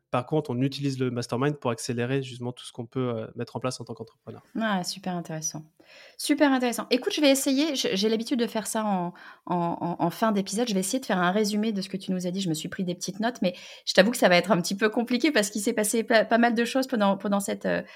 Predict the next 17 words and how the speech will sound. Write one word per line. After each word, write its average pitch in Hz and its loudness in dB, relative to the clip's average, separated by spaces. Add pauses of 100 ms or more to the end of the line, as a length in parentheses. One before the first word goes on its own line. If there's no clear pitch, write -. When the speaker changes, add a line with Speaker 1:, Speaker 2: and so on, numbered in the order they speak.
(140)
Speaker 2:
cette - -4
petite 254 2
demi-heure. 233 4 (480)
En 226 8
gros, 254 4
ce 302 0
que 294 0
tu, 262 2
et 180 0
tu 208 -2
m'arrêtes 202 4
si - -4
je 175 0
dis 180 -2
des 180 -2
bêtises, 180 -4
évidemment, 170 -2